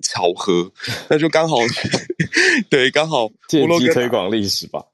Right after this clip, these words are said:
Speaker 1: <laughs> 没错，就是让大家觉得，诶，其实读历史其实也蛮好玩的。对，那法国跟阿根廷因为历史上没有什么，呃，比较大的冲突，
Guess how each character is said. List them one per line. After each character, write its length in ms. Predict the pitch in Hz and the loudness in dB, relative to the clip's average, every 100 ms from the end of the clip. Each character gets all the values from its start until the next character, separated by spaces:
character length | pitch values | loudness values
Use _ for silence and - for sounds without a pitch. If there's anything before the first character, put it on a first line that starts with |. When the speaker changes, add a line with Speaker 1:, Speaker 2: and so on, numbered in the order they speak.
| - | -2
Speaker 1:
<laughs> 1200 | - - - 214 - 196 - 175 - 370 339 220 | 0 2 2 2 2 0 0 -4 -2 -2 -2 0
没 100 | 113 | -2
错， 320 | - 135 117 | 2 2 2
就 100 | 147 | 0
是 120 | 165 | 0
让 180 | 165 156 | 0 -2
大 80 | 143 | 0
家 140 | 143 139 | 0 0
觉 160 | 127 | 0
得， 80 | 120 | 2
诶， 120 | 175 | 2
其 60 | 185 | -2
实 120 | 214 | -4
读 180 | 170 139 | 0 0
历 160 | 170 135 | 0 -2
史 140 | 90 | -6
其 80 | 78 | -2
实 100 | 101 | 0
也 60 | |
蛮 180 | 95 90 | 2 0
好 140 | 92 80 | -2 -4
玩 200 | 78 - | -4 -6
的。 160 | - 76 - - - - - | -2 -4 -4 -12 -12 -6 0
对， 200 | 113 104 | 2 2
那 220 | 170 151 | 2 0
法 260 | - 196 147 | 0 0 0
国 160 | 104 | 0
跟 100 | 117 | 0
阿 160 | 98 131 | 0 0
根 160 | 147 | -2
廷 140 | 135 117 | -4 -4
因 80 | 131 | -2
为 100 | 135 | 0
历 140 | 139 | -2
史 160 | - - | -4 -4
上 200 | 117 101 | -2 -2
没 120 | 95 | 0
有 120 | 98 | -2
什 160 | 110 87 | -2 -4
么， 200 | 80 82 - _ - | -4 -6 -16 _ -4
呃， 280 | 98 82 78 | -2 -2 -4
比 120 | 73 90 | -4 0
较 280 | 127 120 101 - | 0 0 -4 -4
大 240 | 139 95 | -4 -2
的 180 | 90 85 | -4 -6
冲 320 | - 170 175 | -2 0 0
突， 300 | - 101 95 | -2 -4 -4